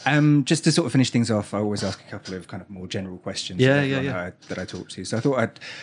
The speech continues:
Speaker 1: I'd like to ask you, um, in the context of food in the U K, if I say success, who do you think of and why?
Speaker 2: Ooh, the concept of food. So I would say, so quite close to home in terms of our,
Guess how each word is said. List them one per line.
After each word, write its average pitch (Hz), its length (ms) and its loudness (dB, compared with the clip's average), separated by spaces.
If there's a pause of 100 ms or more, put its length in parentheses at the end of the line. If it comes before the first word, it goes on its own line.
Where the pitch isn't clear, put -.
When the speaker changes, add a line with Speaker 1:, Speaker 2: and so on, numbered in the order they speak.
(180)
Speaker 1:
I'd 117 140 0
like 160 180 4
to 120 160 0
ask 101 300 -2
you, 90 260 -10
um, 110 460 2 (1120)
in 151 80 4
the 156 80 6
context 151 440 2
of 110 100 -2
food 87 380 -6 (140)
in 104 120 0
the 101 80 0
U 92 140 -8
K, - 300 -14 (280)
if - 120 -6
I 151 100 4
say 117 300 4
success, - 720 -4 (220)
who 113 120 0
do 104 120 -6
you 98 80 -4
think 92 280 -12
of 85 140 -12
and 85 160 -14
why? - 240 -18 (1160)
Speaker 2:
Ooh, 147 560 2 (180)
the 147 80 -12
concept 147 380 -8
of 127 40 -14
food. 156 760 0 (200)
So 143 240 -2
I 180 140 2
would 175 140 2
say, 131 760 0 (800)
so 135 120 -2
quite 165 300 2
close 147 300 0
to 127 100 -6
home 123 300 0
in 113 80 -6
terms 117 240 -6
of 113 100 -6
our, 110 220 -2